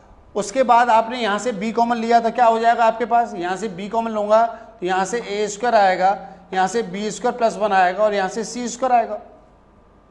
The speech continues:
ठीक है, यहाँ से सी common लूंगा तो क्या बचेगा, ए स्क्वायर बचेगा, बी स्क्वायर रहेगा और सी स्क्वायर प्लस वन रहेगा, इस तरह से number आएगा। अब देखो ये चीज़ आपके पास क्या हुई,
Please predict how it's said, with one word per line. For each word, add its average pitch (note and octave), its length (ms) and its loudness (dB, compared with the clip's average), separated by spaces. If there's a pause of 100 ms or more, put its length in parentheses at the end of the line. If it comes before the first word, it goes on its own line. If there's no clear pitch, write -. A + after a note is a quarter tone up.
ठीक C4 160 -4
है, D3 160 -6 (560)
यहाँ F3 280 0
से B3 200 -8
सी B3+ 260 -8
common B3+ 260 -2
लूंगा A3+ 280 2
तो A#3+ 140 -4
क्या B3 180 0
बचेगा, A3 420 -2 (180)
ए A3 180 -4
स्क्वायर A#3 280 -6
बचेगा, A3+ 440 2
बी E3+ 400 -8
स्क्वायर A#3 280 -2
रहेगा A3 840 2
और A3 140 4
सी G#3+ 280 -8
स्क्वायर A#3+ 260 -4
प्लस A#3 200 -2
वन A#3+ 140 0
रहेगा, A3 280 2 (1300)
इस F3 160 -8
तरह A3+ 120 2
से A#3 120 -2
number A#3+ 220 0
आएगा। A3 260 -2 (880)
अब C4 140 4
देखो B3+ 200 4
ये G3 260 4
चीज़ C4 240 0
आपके A#3 220 4
पास A3+ 220 2
क्या A#3 120 2
हुई, G#3 200 0